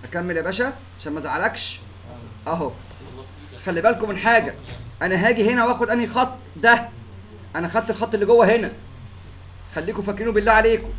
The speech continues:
اجي هنا اختار دي بده، بالخطوط دي كل كامله كده اهي، بدي برضو بدي، بالخط ده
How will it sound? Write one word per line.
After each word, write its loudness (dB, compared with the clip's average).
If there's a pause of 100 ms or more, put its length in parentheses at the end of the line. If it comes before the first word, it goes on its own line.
(600)
اجي 4
هنا -4 (120)
اختار -2
دي -6 (1200)
بده، 2 (2250)
بالخطوط -2
دي -6
كل -2
كامله 0
كده -4
اهي، -6 (1900)
بدي -4
برضو 0
بدي، -10 (2000)
بالخط -2
ده -10